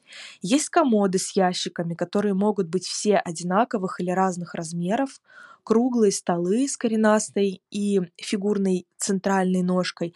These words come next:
или простой квадратный стол с прямыми ножками.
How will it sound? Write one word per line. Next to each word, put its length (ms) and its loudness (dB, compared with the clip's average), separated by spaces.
или 180 6
простой 500 0
квадратный 560 0
стол 300 -4
с 100 -8
прямыми 580 -2
ножками. 540 -10